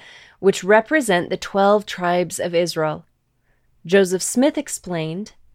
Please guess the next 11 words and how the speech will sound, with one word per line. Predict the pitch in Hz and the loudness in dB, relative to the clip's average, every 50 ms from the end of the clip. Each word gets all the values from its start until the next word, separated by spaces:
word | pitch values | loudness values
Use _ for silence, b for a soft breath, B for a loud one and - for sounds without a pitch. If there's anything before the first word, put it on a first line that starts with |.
| _ _ _ _ _ _ - | _ _ _ _ _ _ -12
"These | 160 160 190 220 240 254 262 269 277 247 233 | -4 0 2 4 4 4 4 4 2 2 2
are | - - 180 170 | 2 2 2 2
principles | - - - 208 208 220 - 220 202 233 220 214 214 208 196 - | 0 2 4 4 4 4 2 -2 -2 2 4 4 4 4 4 2
in | - 196 196 | 0 2 4
relation | 190 185 180 175 175 185 214 - - 240 233 233 | 4 4 4 4 4 2 2 0 0 -2 -2 -2
to | - 240 | -2 -4
the | - - | -6 -6
dead | 208 190 175 165 165 160 147 151 - | -2 0 0 2 2 0 -2 -4 -4
and | - 185 185 208 233 | -2 0 0 2 4
the | 233 247 | 4 4
living | 226 190 170 151 160 147 143 143 156 | 4 4 2 2 0 -4 -4 -6 -8